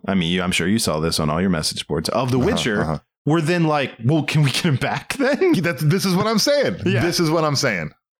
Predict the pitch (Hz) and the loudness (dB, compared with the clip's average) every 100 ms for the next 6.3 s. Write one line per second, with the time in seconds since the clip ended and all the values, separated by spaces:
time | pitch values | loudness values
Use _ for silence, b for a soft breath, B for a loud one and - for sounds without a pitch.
0 | _ _ - 165 151 160 151 135 113 113 | _ _ -4 0 2 4 2 0 0 0
1 | 131 123 135 127 143 139 196 180 143 127 | 0 2 2 2 2 2 2 2 2 2
2 | 127 147 135 107 87 - 95 92 90 80 | 2 0 2 0 -2 -2 2 4 4 0
3 | 73 67 - _ _ - 104 82 110 120 | -2 -4 -10 _ _ -2 0 0 0 0
4 | 95 87 120 131 120 - 143 131 104 95 | -2 0 2 0 -2 -2 0 2 4 4
5 | 123 139 120 107 147 156 113 113 90 - | 2 2 2 2 2 2 2 0 0 0
6 | 107 85 76 | 0 0 -2